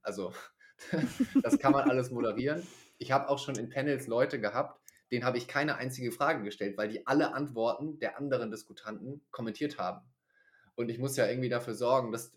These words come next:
Speaker 1: ausgewogene Redeverhältnisse sind. Also das geht eigentlich alles. Du hast natürlich dann Leute, die so ein bisschen,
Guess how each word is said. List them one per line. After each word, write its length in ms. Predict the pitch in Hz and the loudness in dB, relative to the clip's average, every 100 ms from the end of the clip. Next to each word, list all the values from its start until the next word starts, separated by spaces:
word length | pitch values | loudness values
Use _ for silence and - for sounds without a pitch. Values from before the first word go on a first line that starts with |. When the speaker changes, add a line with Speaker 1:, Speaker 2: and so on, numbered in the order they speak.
| - | -4
Speaker 1:
ausgewogene 600 | 117 127 107 117 110 110 | -4 -4 -6 -4 -2 0
Redeverhältnisse 680 | 135 110 98 101 95 - - | 2 0 -4 -6 -8 -14 -14
sind. 160 | 92 | -10
Also 120 | 107 | -6
das 240 | 107 127 - | -2 -4 -2
geht 180 | 139 147 | -2 0
eigentlich 360 | 151 143 - | 0 0 -2
alles. 300 | 139 143 - _ - - _ - - | -2 -2 -6 _ -20 -20 _ -12 -2
Du 80 | |
hast 160 | 117 127 | -2 0
natürlich 360 | 127 131 139 135 | -6 -4 -4 -2
dann 140 | 123 | -2
Leute, 320 | 120 127 131 | 2 0 0
die 120 | - 120 | -10 -10
so 120 | 117 | -10
ein 60 | |
bisschen, 420 | 120 - 120 113 | -10 -6 -4 -4